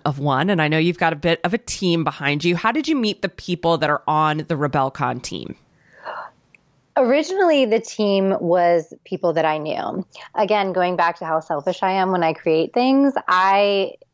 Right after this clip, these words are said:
Speaker 2: my vision for RebelCon was an opportunity to work with all of the cool people that I never had a reason to work with before.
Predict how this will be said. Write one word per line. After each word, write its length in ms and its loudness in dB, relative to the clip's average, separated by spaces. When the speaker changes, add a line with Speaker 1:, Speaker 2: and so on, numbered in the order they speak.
Speaker 2:
my 200 0
vision 340 0
for 240 2
RebelCon 540 0
was 220 0
an 180 -2
opportunity 1000 0
to 140 -2
work 320 0
with 160 0
all 280 2
of 120 -2
the 80 -4
cool 260 0
people 420 0
that 100 2
I 100 2
never 300 0
had 240 2
a 80 0
reason 420 -4
to 140 -4
work 260 -4
with 240 2
before. 420 0